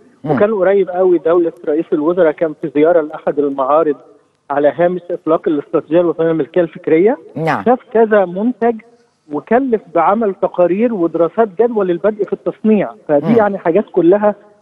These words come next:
Speaker 2: احنا ما كناش بنحلم بيها يا استاذ عزه حضرتك،
Speaker 1: نعم.
Speaker 2: يعني احنا
Speaker 1: نعم.
Speaker 2: كان، كان اخرنا ابحاث وننشرها وخلاص.
Speaker 1: أيوة،
Speaker 2: لكن
Speaker 1: للأسف.
Speaker 2: دلوقتي، آه، الدنيا مختلفه.
Speaker 1: احنا اتأخرنا
Speaker 2: في
Speaker 1: كتير، والفترة الحالية،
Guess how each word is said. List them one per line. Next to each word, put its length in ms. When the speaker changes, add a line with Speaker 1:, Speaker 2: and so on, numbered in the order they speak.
Speaker 2:
احنا 160
ما 80
كناش 260
بنحلم 460
بيها 220
يا 220
استاذ 220
عزه 240
حضرتك، 360
Speaker 1:
نعم. 160
Speaker 2:
يعني 240
احنا 200
Speaker 1:
نعم. 120
Speaker 2:
كان، 80
كان 200
اخرنا 420
ابحاث 440
وننشرها 600
وخلاص. 420
Speaker 1:
أيوة، 120
Speaker 2:
لكن 240
Speaker 1:
للأسف. 460
Speaker 2:
دلوقتي، 300
آه، 300
الدنيا 480
مختلفه. 720
Speaker 1:
احنا 220
اتأخرنا 640
Speaker 2:
في 80
Speaker 1:
كتير، 640
والفترة 600
الحالية، 720